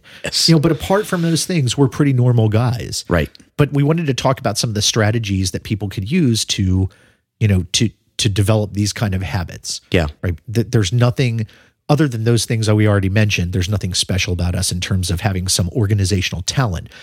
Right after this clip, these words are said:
Speaker 2: It's not a talent. It's just a skill. It's like driving a car, riding a bike,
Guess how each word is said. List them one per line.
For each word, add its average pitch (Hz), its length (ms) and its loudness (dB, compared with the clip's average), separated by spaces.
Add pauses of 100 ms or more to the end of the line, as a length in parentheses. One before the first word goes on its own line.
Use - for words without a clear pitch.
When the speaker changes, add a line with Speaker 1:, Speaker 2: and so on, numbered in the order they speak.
(160)
Speaker 2:
It's - 180 -2
not 113 220 2
a 127 60 -2
talent. 87 520 -4 (120)
It's 107 240 0
just 110 360 0
a 104 60 -2
skill. 92 480 0
It's - 160 -4
like 92 220 0
driving 92 360 0
a 87 80 -2
car, 110 460 0
riding 87 320 0
a 82 40 -2
bike, 117 500 0